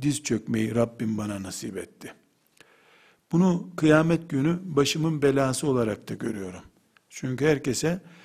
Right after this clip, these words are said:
verdiği nimetin hesabını soracak Allah. Bana elli senedir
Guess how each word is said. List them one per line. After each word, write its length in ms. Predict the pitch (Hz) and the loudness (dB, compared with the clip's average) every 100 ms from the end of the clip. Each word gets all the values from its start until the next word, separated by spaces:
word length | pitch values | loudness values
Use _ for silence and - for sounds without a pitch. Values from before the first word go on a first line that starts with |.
| - - - | -20 -12 2
verdiği 520 | 139 147 143 170 147 | 4 4 2 2 4
nimetin 480 | 139 139 139 131 165 | 4 4 2 2 0
hesabını 560 | 120 - 113 113 110 | 0 0 -2 -2 -4
soracak 440 | 107 117 110 110 107 | -4 -4 -2 -2 -2
Allah. 420 | 107 113 160 170 - _ _ _ _ _ - | -2 -2 -2 -6 -16 _ _ _ _ _ 0
Bana 420 | 131 151 147 160 - _ _ _ - | 2 4 4 0 -12 _ _ _ 8
elli 460 | 156 143 147 220 | 8 8 4 4
senedir 640 | - 156 135 131 160 175 | 4 2 2 2 2 0